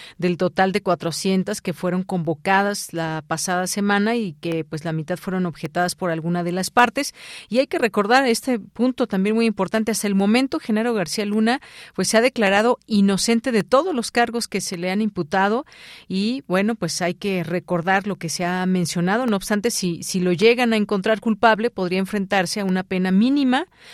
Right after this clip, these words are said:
mínima de veinte años de cárcel o, en su defecto, cadena perpetua. ¿Se la está jugando en este, en este juicio? O, bueno, pues, me imagino que los abogados también, <laughs> eh, pues, en esta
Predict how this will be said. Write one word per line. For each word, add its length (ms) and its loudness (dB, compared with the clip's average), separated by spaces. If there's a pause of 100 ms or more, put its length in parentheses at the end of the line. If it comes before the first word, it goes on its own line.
(160)
mínima 460 4
de 80 2
veinte 260 -2
años 180 -4
de 120 -6
cárcel 360 -4
o, 200 2
en 80 2
su 160 -4
defecto, 420 -4
cadena 380 -2
perpetua. 580 -4 (300)
¿Se 340 -2
la 100 2
está 220 0
jugando 360 0
en 100 2
este, 500 2
en 80 2
este 240 2
juicio? 600 4
O, 260 2
bueno, 300 0
pues, 180 -4
me 80 0
imagino 400 0
que 140 -4
los 180 -2
abogados 540 0
también, 400 0 (240)
<laughs> 240 -20
eh, 380 -2 (100)
pues, 180 -4
en 140 2
esta 440 0